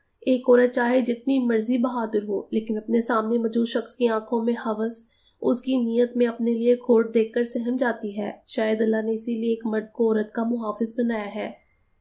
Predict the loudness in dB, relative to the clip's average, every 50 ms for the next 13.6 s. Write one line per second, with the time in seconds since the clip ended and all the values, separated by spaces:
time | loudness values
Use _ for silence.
0 | _ 4 4 4 6 6 6 6 6 6 4 2 2 0 0 2 4 4 6 4
1 | 4 2 2 0 0 0 0 0 0 2 2 2 2 4 4 2 2 4 2 2
2 | 0 -2 -2 -2 -2 -2 -2 -4 -4 0 2 2 2 2 2 2 2 0 0 2
3 | 0 2 2 2 2 0 -2 -4 -4 -4 -4 -4 -4 -6 -8 -14 _ -2 0 2
4 | 2 2 0 0 0 0 2 2 0 0 -2 -2 -2 -4 -4 -2 2 2 2 2
5 | 2 0 0 0 2 0 0 0 -2 -4 -4 -2 -4 -4 -4 -4 -6 -6 _ -8
6 | -8 -8 -8 -12 _ _ _ _ _ _ _ -2 2 4 6 6 6 4 4 2
7 | 2 2 4 2 2 2 2 0 0 0 0 0 0 0 0 0 0 0 2 2
8 | 0 2 2 2 0 0 -2 -6 _ _ _ _ _ _ _ 2 4 4 4 4
9 | 2 2 2 2 0 0 0 -2 -2 -4 -4 -4 -6 -6 -4 -4 -4 -2 -2 0
10 | 0 0 2 2 0 0 -2 -4 -6 -6 -8 -10 _ _ _ _ _ _ -4 -4
11 | -2 0 2 2 2 2 0 0 0 0 -2 -2 -6 -6 0 2 4 4 4 2
12 | 2 -2 -2 -2 0 0 0 2 0 0 0 0 0 0 0 -2 0 0 0 0
13 | 0 -2 -4 -4 -6 -6 -8 -8 -8 -12 _